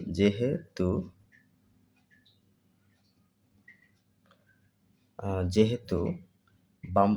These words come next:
প-, এই, এখানে বাম পক্ষ কত আছে? একশো। একশোর চাইতে এই সাতশো কিন্তু বড়। সমান কিন্তু পাইনি, প্রশ্নে কিন্তু বলা হয়েছে সমান নয়। আচ্ছা, তাহলে এখন বলতে পারি, সুতরাং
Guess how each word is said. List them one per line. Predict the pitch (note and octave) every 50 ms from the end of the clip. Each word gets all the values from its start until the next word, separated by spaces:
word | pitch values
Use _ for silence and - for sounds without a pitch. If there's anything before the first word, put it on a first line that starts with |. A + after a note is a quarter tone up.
| - -
প-, | - - A2 - - F#2+
এই, | G2 F#2+ G2 F2+ D2 - - - _ -
এখানে | A2 G#2+ - B2+ B2+ A#2 A#2 C3
বাম | B2 G#2+ G#2 G#2+ G#2+
পক্ষ | - - - - - -
কত | A2+ G#2+ - A2
আছে? | F#2+ - - -
একশো। | - - G2 - - - - - - - - - - _ _ _ _ _ _ _ _ _ _ _ _ -
একশোর | G#2 G#2 G#2+ - - - - C3 B2 B2 - - - -
চাইতে | - G#2+ G#2+ G#2+ G#2+ - - A2 B2 - - -
এই | - G2 G2 G2+
সাতশো | G2 - - - G2+ F#2+ - - - B2
কিন্তু | - - G#2+ G#2 F2+ - B2+ F#3+ - - - _ _ _ _ _ _ _ _ _ _ -
বড়। | G2 F#2 G#2 G2+ F#2+ E2+ D#2+ E2 F2+ - - _ _ _ _ _ -
সমান | - - - B2 A#2 A#2+ B2
কিন্তু | B2+ - C#3+ C#3 C#3 C#3+
পাইনি, | - - G#2+ F#2 E2+ D#2+ F2+ F#2 -
প্রশ্নে | - G#2+ G#2 - - C3+
কিন্তু | B2+ C3+ C3 C3 C3
বলা | A#2 A#2 A#2+ A#2+
হয়েছে | A#2+ - - - G3 G#3 - - - - - - -
সমান | - - - - B2+ A#2 A2+ A2 F#2+ E2+
নয়। | E2+ D#2 - F#2+ - - - _ _ _ _ _ _ _ -
আচ্ছা, | - - - - - -
তাহলে | - G#2+ A2 A2+ A2+ A#2
এখন | A2+ - A2+ G#2+
বলতে | G#2+ G#2 - A#2
পারি, | A#2 A#2+ B2 C3+
সুতরাং | C3+ - - G2 - - G#2+ G#2+ A#2+